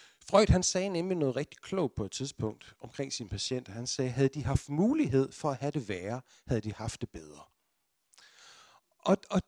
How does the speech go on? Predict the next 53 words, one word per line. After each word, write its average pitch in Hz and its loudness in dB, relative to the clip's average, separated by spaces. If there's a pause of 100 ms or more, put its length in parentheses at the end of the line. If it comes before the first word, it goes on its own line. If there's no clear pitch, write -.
(120)
og - -6
det 254 6
er 220 2
faktisk 233 4
en 214 2
meget - 6
<laughs> - -8
klog 220 4
betragtning, 139 -2
for 151 0
det, 190 -2
det 220 0 (120)
Freud 196 2
mente 170 0
ved 160 0
det, 165 -6
det 180 0
var, 175 2
hvis 170 -4
de 247 -4
her 233 -2
mennesker 165 -2
blev 156 -2 (120)
anerkendt 196 0
for 127 -6
deres 104 -8
lidelser, 117 -4
deres 107 -6
problemer, 131 -2 (400)
det, 156 6 (260)
den 160 0
syge 202 2
samfundskultur, 160 0
de 117 -2
var 107 -4
en 104 -10
del 170 0
af, 120 -6
hvis 135 -6
de 180 2
havde 170 6
fået 175 2
lov 202 2
til 196 -2
at - -2
sige, - -6
"Det 190 2
er 185 -4
kraftedeme 196 -2
for - -8 (120)
dårligt, 320 2
det 120 0
her," 107 -12